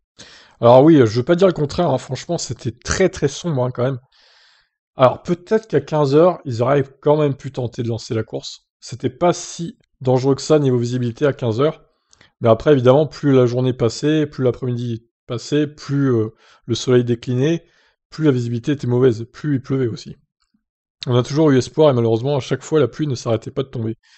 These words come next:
On se sent tous très embêtés aujourd'hui par rapport aux gens qui sont venus espérer voir une course. Il ne s'est rien passé,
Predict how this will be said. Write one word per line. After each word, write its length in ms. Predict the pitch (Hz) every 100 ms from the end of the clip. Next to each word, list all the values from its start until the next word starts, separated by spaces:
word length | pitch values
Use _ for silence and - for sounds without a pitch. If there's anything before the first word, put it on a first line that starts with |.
| _ _ -
On 80 | 127
se 100 | -
sent 140 | 151
tous 200 | 139 165
très 160 | - 139
embêtés 260 | 135 123 127
aujourd'hui 300 | 120 120 143
par 100 | 123
rapport 220 | 113 127
aux 60 |
gens 140 | 120 139
qui 80 | -
sont 140 | 120
venus 200 | 120 143
espérer 280 | 117 120 117
voir 140 | 131
une 80 | 113
course. 300 | - - - _ _ _
Il 60 | 123
ne 40 |
s'est 140 | 117 123
rien 160 | 113
passé, 380 | 117 117 165 170